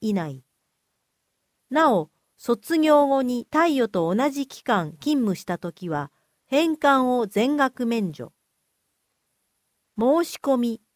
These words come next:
市役所三階健康づくり課、市医師会事務局、曽谷十一、市ホームページにある必要書類を、四月一日金曜から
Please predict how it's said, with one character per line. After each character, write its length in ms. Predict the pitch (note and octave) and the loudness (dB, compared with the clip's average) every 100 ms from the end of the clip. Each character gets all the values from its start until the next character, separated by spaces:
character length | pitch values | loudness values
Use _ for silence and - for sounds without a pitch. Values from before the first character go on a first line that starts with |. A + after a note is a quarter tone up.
| _ _ _ _ | _ _ _ _
市 200 | - B3+ | -6 2
役 260 | D#4 E4+ - | 2 0 -4
所 160 | B3+ | -4
三 340 | G#3+ G#3 G3 F#3 | -2 -2 -2 -2
階 300 | F3 E3+ - | -4 -4 -8
健 220 | - C4 | -4 -4
康 80 | D#4 - C4+ B3+ | -4 2 2 2
づ 100 | A3 | 0
く 140 | - A3 | -8 -6
り 120 | G3+ | -6
課、 280 | G#3 F#3 G3 _ _ _ _ | -4 -4 -6 _ _ _ _
市 360 | - D#4+ D#4+ - | -2 0 0 -4
医 80 | A3+ | -8
師 180 | - D4+ | -6 -4
会 280 | B3+ G#3+ E3 | 0 0 0
事 120 | F#3+ | 0
務 160 | A3+ | 0
局、 440 | A3 F3+ - C#3 - _ _ _ _ | -2 -6 -6 -14 -16 _ _ _ _
曽 200 | _ D#4+ | _ -2
谷 220 | D4+ G3 D3 | 0 -2 -4
十 260 | D#3+ D#3+ | -8 -8
一、 480 | D#3+ D3 - D3+ D#3 _ _ _ _ _ | -8 -12 -16 -14 -16 _ _ _ _ _
市 340 | - - D#4 - _ | -12 0 0 -2 _
ホ 220 | - C4 E4 | 2 4 4
ー 20 | |
ム 180 | D#4+ D#4+ | 2 0
ペ 260 | D#4+ D4+ | 0 0
ー 40 | B3 | 0
ジ 140 | G#3+ | -2
に 160 | F3+ F3 | -2 0
あ 100 | F#3 | 0
る 140 | D#3 | -2
必 320 | C#3+ - - | -6 -16 -6
要 220 | C#4 D4 C#4 | 0 2 2
書 180 | C#4+ | -2
類 300 | B3 G#3 E3 | -2 -2 -2
を、 180 | D3+ C#3 _ _ _ _ _ _ | -4 -6 _ _ _ _ _ _
四 200 | - A#3 | -4 0
月 340 | C#4+ D#4 - - | 0 -2 -8 -4
一 140 | C#4 B3+ | -4 -2
日 480 | B3 A#3+ - G#3+ - | -4 -4 -8 -10 -10
金 300 | - C#4+ D4+ | -2 0 2
曜 220 | D#4 D4 - | 2 0 0
か 160 | F3 | -4
ら 220 | D#3+ D3+ | -2 -4